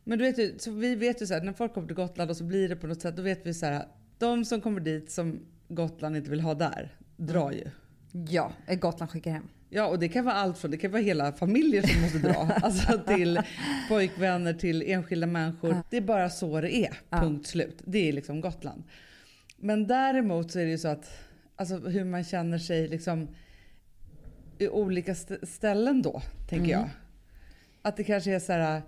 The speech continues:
Speaker 1: ja, men så fort man åker till en plats så blir det illa liksom.
Speaker 2: Mm.
Speaker 1: Eller så blir det jättebra.
Speaker 2: Mm. Ja, men så är det verkligen.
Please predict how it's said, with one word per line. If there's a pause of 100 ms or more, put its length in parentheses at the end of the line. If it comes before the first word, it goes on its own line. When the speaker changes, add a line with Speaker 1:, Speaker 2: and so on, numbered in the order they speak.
(720)
Speaker 1:
ja,
men
så
fort
man
åker
till
en
plats
så
blir
det
illa (120)
liksom.
Speaker 2:
Mm.
Speaker 1:
Eller
så
blir
det
jättebra.
Speaker 2:
Mm. (1000)
Ja,
men
så
är
det
verkligen.